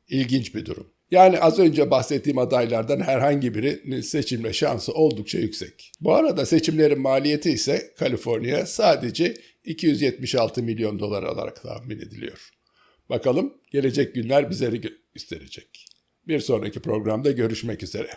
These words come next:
Hoşça kalın. Kanala üye olmayı ve videoyu beğenmeyi ihmal etmezsiniz umarım.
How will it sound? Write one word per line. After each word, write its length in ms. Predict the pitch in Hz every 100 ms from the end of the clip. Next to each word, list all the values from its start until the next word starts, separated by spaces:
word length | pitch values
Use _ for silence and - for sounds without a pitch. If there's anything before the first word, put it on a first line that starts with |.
| _
Hoşça 420 | - 120 - 113
kalın. 220 | - 92 - -
Kanala 380 | 147 127 127
üye 180 | 123 131
olmayı 680 | 139 123 101 104 143 190 202 _ _ -
ve 160 | 117 101 -
videoyu 440 | 127 127 113 107 107
beğenmeyi 500 | 113 107 110 156 131
ihmal 320 | 107 123 127
etmezsiniz 600 | 107 123 107 - 101 -
umarım. 280 | 98 107 -